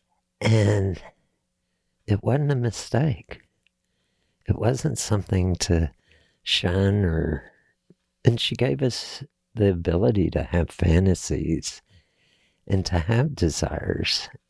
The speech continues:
And these are not something that's sinful or bad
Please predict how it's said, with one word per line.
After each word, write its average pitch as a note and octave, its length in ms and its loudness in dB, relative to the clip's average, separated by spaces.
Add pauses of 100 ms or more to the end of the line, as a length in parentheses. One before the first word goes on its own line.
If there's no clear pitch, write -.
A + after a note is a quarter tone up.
(240)
And F2+ 680 2 (1400)
these D#3 800 0 (120)
are A2+ 120 0
not C3+ 300 0 (1900)
something A#2+ 560 0
that's A2 360 0
sinful G#2+ 760 -2 (760)
or E2+ 140 2
bad F#2+ 680 0